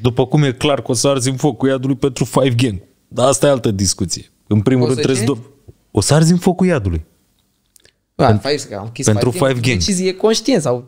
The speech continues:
Speaker 1: Gata,
Speaker 2: whatever.
Speaker 1: ok.
Speaker 2: Adică nu, și în niciun caz nu o regret sau, știi?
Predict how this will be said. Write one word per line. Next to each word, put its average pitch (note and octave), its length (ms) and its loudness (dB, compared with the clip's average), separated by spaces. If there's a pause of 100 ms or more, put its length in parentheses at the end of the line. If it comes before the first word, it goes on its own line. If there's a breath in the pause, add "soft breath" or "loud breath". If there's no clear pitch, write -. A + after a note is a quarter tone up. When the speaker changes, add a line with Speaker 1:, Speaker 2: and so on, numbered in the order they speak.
(160)
Speaker 1:
Gata, F#3 320 0
Speaker 2:
whatever. F#2+ 180 0
Speaker 1:
ok. D3 80 2
Speaker 2:
Adică D3+ 340 0
nu, C#3+ 180 -4
și - 160 -4
în E3 120 -4
niciun A3 260 0
caz G#3 300 0
nu F#3 260 -2
o F3 40 2
regret E3 380 -2
sau, D#3+ 280 -2 (240 loud breath)
știi? G3+ 360 0